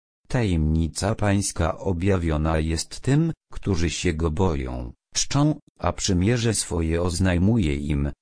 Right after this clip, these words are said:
Psalm dwudziesty piąty, werset czternasty.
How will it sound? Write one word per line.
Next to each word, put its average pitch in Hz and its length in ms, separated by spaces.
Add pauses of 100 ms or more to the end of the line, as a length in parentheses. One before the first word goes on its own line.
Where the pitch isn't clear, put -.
(240)
Psalm 82 560
dwudziesty 85 640
piąty, 117 600
werset 101 560
czternasty. - 880